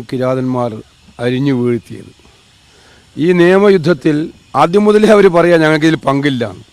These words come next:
ഇപ്പൊ കോടതി ശിക്ഷിച്ചിരിക്കുന്നത് ഉത്തരവാദപ്പെട്ട ഏരിയ സെക്രട്ടറി,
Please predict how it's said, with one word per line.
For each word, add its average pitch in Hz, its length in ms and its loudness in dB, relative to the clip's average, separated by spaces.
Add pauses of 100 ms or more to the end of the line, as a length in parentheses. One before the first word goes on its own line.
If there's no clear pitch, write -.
(1200)
ഇപ്പൊ 110 180 -6 (120)
കോടതി 143 260 -2
ശിക്ഷിച്ചിരിക്കുന്നത് 147 640 -4
ഉത്തരവാദപ്പെട്ട 135 640 -4 (160)
ഏരിയ 135 220 0
സെക്രട്ടറി, 127 520 -10